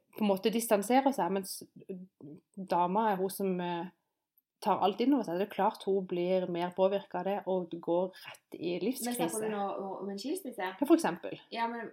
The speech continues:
Speaker 2: eh, jeg håper å si før, eller at de flytter fysisk fra hverandre?
Speaker 1: Ja, det kan jo være begge deler, sikkert.
Speaker 2: Ja. Eh,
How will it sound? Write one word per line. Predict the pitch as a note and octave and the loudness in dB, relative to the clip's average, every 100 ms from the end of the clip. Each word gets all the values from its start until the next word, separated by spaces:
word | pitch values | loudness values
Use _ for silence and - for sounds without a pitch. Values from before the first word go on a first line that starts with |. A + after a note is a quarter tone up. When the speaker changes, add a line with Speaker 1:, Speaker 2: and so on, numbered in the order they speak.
| G3+ | -10
Speaker 2:
eh, | |
jeg | G3+ - - - - G3 G3 | -12 -12 -16 -14 -16 -16 -12
håper | G3+ A3 | -12 -10
å | - | -12
si | A3 | -10
før, | - B3+ C#4+ | -6 -6 -6
eller | C4+ | -8
at | G#3 | -8
de | G#3+ - - | -8 -10 -12
flytter | A#3 - F#3 | -12 -10 -10
fysisk | G3+ F#3+ - | -10 -10 -8
fra | A3 B3+ | -6 -6
hverandre? | G#3+ F#3+ F#3 | -6 -8 -6
Speaker 1:
Ja, | C#4 | -4
det | G#3+ | 0
kan | A#3+ | 2
jo | G3 | 2
være | E3 | 0
begge | D#3 D#3+ | -2 -2
deler, | G3+ C4 D4+ | -2 -2 -2
sikkert. | E4+ G#3 F3+ - - _ | -4 -6 -8 -14 -20 _
Speaker 2:
Ja. | A3 A3 - _ _ _ _ _ - | -12 -12 -14 _ _ _ _ _ -4
Eh, | B3+ | -2